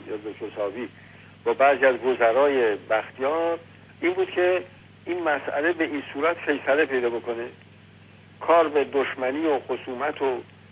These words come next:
فحاشی و بدگویی و، و بعدم اعدام و از اون جور چیزا و خونریزی اینا نرسه. ما می‌خواستیم گره‌ای که با دست باز می‌شه با دندان باز نشه و دستمال پاره نشه،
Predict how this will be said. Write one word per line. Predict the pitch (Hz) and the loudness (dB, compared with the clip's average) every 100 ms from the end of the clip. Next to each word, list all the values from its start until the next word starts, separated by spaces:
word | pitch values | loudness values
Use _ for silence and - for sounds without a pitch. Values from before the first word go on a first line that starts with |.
| - - | -6 0
فحاشی | 117 117 117 - 156 | 0 2 -2 -2 0
و | 147 120 | 2 2
بدگویی | 117 113 - 117 123 151 | 0 0 -4 -12 -6 0
و، | 143 113 - - - - | 0 0 -8 -20 -20 -6
و | 113 113 | -2 2
بعدم | 127 127 120 113 101 | 2 2 0 -4 -8
اعدام | 117 113 107 135 147 135 | -8 -6 0 2 2 0
و | 120 110 - - - | -4 -6 -10 -16 -10
از | 123 143 | -8 -6
اون | 143 | -8
جور | 131 - | -10 -12
چیزا | 123 143 165 170 - - - - | -4 -2 0 -4 -6 -14 -12 -6
و | |
خونریزی | 120 143 131 131 127 | -4 -4 -4 -6 -8
اینا | 160 175 | -4 2
نرسه. | 175 160 135 - 131 - - - - - - - 151 | 6 6 4 0 -2 -4 -14 -20 -20 -20 -20 -10 -2
ما | 165 | 0
می‌خواستیم | 170 165 160 170 160 | 0 -2 -2 -2 0
گره‌ای | 151 160 160 | 2 4 2
که | 151 | 0
با | 143 135 | 2 2
دست | 135 135 - | 4 2 0
باز | 143 135 | 0 0
می‌شه | 131 127 170 180 180 - - - | -2 -4 0 0 -2 -8 -20 -6
با | 139 135 | 0 4
دندان | 139 139 139 170 160 | 4 4 4 2 4
باز | 156 151 | 2 4
نشه | 156 143 139 135 | 2 2 -2 0
و | 131 | 2
دستمال | 139 127 156 160 | 2 2 0 0
پاره | 147 139 143 | 2 4 4
نشه، | 131 113 117 | 2 -2 -4